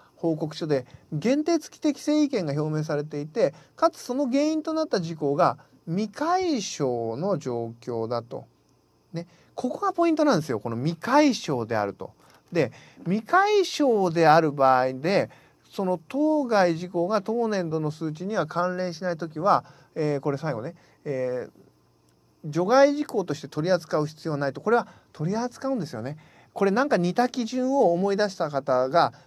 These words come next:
この選択肢丸だと思っちゃったかもしれないですが、これはですね、似た基準確かにあるんですよ。あるんですが、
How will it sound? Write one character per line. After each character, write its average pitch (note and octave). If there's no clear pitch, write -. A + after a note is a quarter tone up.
こ F3+
の F#3
選 G3
択 G3
肢 -
丸 E3+
だ C4+
と F#3
思 F#3
っ -
ち F#3+
ゃ F3
っ -
た C#3
か C3+
も B2
し A#2
れ C3
な B2+
い -
で A2+
す A#2
が、 D#3
こ -
れ D4+
は D#4
で F3
す D3+
ね、 A#2+
似 F3
た D4
基 D4+
準 D4+
確 C#4
か F3+
に C#3
あ E3
る G#3
ん C3+
で G2+
す -
よ。 -
あ C4+
る D#4+
ん C4+
で D#3
す D3+
が、 D#3